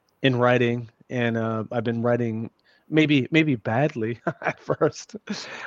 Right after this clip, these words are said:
Speaker 1: Um,
Speaker 2: don't think so.
Speaker 1: well, as a, as a kid, though, you know, there are things, there are things, uh, that, uh, are helpful. You know, going, I would say going to graduate school was important.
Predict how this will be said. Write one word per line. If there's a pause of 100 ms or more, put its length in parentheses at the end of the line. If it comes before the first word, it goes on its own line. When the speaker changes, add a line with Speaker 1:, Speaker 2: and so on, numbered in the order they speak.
Speaker 1:
Um,
Speaker 2:
don't
think
so. (220)
Speaker 1:
well, (100)
as
a, (120)
as
a
kid,
though,
you
know,
there
are
things, (120)
there
are
things,
uh, (680)
that, (300)
uh, (960)
are
helpful. (100)
You
know,
going,
I
would
say
going
to
graduate
school
was
important.